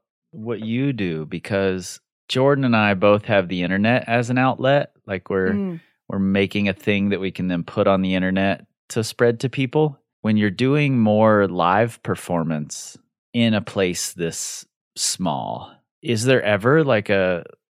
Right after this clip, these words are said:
Speaker 1: like, do you wish for something bigger? Do you, do you enjoy the small town feel of it? I'm, I'm just curious. <laughs>
Speaker 2: Um, I think the hard part about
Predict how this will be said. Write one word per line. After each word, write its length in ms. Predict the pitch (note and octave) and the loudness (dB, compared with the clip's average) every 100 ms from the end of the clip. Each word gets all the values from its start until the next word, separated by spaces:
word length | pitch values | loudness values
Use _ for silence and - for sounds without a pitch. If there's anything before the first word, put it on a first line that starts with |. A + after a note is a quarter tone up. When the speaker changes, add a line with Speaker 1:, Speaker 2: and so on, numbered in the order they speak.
| - | -14
Speaker 1:
like, 160 | A2+ G2 | -10 -2
do 80 | |
you 100 | B2+ | -2
wish 380 | F#2 G#2+ A2+ - | 0 2 2 2
for 160 | - D3 | 0 -2
something 720 | - C#3+ - D#3 D3+ D3+ - - _ - | 2 0 2 0 0 -2 -6 -16 _ 2
bigger? 500 | C3 B2+ F3+ A3+ A#3+ | 2 4 4 4 0
Do 180 | - F2+ | -4 -4
you, 640 | E2+ F2 E2+ E2 E2 D#2+ - | -4 -4 -4 -6 -10 -14 -10
do 80 | F2+ | -6
you 240 | F2+ E2+ | -6 -6
enjoy 720 | C#2+ E2+ - E2+ F2 G#2 C3+ | -6 -6 -4 0 4 4 4
the 160 | C3+ C#3+ | 2 0
small 720 | C3 - A2+ A2+ A#2+ B2 A#2+ | -2 0 2 4 4 4 2
town 880 | A#2 - A2+ A#2 A2+ A2+ A2 A2 G#2 - _ | -2 -2 0 2 0 0 0 -2 -6 -12 _
feel 640 | - - G#2+ F#2 G#2+ C3 - | -18 -8 -4 0 2 2 0
of 280 | C#3 C#3+ | 0 0
it? 280 | D#3+ E3+ F3 - | 0 0 -4 -6
I'm, 160 | A2 G#2+ | -6 -4
I'm 160 | A2+ A2 | -2 -2
just 220 | A2 - | -4 -6
curious. 580 | - F#2+ E2 G2+ - - _ - | -6 -4 -6 -12 -18 -20 _ -12
<laughs> 40 | E3+ - A#3+ D#4+ | -8 2 4 6
Speaker 2:
Um, 720 | F#4+ C4 C4+ C4 A3 G#3+ G3+ - _ _ - | 4 4 4 6 4 2 -6 -12 _ _ 0
I 100 | A3+ | 2
think 400 | A3+ B3+ C4 - _ _ _ _ - | 2 2 0 -4 _ _ _ _ -8
the 220 | F#3 G3+ | -2 0
hard 540 | - - G3+ A3 A3 | -2 2 4 4 0
part 380 | - F3+ D#3+ D#3 E3+ | -4 0 2 0 -4
about 380 | E3 D#3+ - | 0 0 0